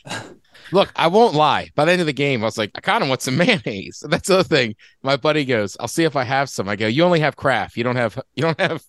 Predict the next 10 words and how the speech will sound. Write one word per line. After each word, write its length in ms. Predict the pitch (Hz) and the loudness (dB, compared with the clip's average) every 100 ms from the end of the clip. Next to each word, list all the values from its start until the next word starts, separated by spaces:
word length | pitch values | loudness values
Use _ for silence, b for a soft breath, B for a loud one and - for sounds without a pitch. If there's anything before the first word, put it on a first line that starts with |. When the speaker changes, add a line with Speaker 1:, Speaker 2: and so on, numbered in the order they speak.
| _ | _
Speaker 2:
<laughs> 160 | _ - | _ -2
Best 300 | 156 - - | -2 -2 0
Foods 680 | 190 202 170 - - - - B - 170 - | 2 4 2 -2 -8 -10 -12 B 0 0 4
or, 180 | 165 147 | 4 4
uh, 240 | 127 120 - | 2 0 -2
Speaker 1:
<laughs> 60 | |
Speaker 2:
Duke's." 380 | 220 269 180 - | 2 2 2 0
And 80 | 175 | 0
he's 160 | 165 | 2
like, 220 | 147 131 | 0 -2